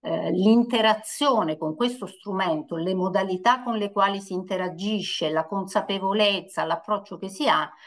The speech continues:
non, non sono avulsi rispetto all'utilizzo del mezzo, contribuiscono molto a far sì appunto che sia un fattore di semplificazione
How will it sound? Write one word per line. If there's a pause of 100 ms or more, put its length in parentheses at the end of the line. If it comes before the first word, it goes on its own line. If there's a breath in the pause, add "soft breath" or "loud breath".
(260 loud breath)
non, (300)
non
sono
avulsi
rispetto (100)
all'utilizzo
del
mezzo,
contribuiscono
molto
a
far
sì
appunto
che
sia
un
fattore
di
semplificazione